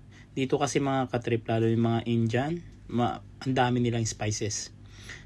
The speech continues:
Dami nilang nilalagay sa pagkain nila. Kaya masarap din talaga yung pagkain nila. Pero kung maano mo, kung kaya mo yung spices na nilalagay nila kasi sobrang dami talaga.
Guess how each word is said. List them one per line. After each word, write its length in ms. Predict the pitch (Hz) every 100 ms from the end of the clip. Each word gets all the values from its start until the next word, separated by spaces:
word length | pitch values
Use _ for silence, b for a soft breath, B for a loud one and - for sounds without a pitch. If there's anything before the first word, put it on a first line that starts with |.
| -
Dami 320 | 127 127 127
nilang 240 | 127 123 123
nilalagay 560 | 120 120 117 113 113
sa 480 | - 117 107 107 107
pagkain 400 | 110 110 107 98
nila. 320 | 107 101 107
Kaya 480 | 113 107 107 104 104 - -
masarap 320 | 123 139 127
din 160 | 135
talaga 240 | 131 127 123
yung 160 | 120
pagkain 320 | 120 117 110 110
nila. 320 | 104 107 104 - B B B -
Pero 560 | 151 156 151 143 147 - - - - - - - - -
kung 240 | - 180
maano 480 | 185 165 156 131 131
mo, 160 | 139 131 110 -
kung 560 | - 127 123 127 123 131 131
kaya 320 | 143 139 139
mo 160 | 135
yung 160 | 135 127
spices 560 | 117 - 113 117 110 117
na 80 |
nilalagay 480 | 110 110 104 104 107
nila 240 | 95 98 -
kasi 240 | - 110
sobrang 400 | 120 107 110 110
dami 240 | 104 98
talaga. 400 | 95 98 85 92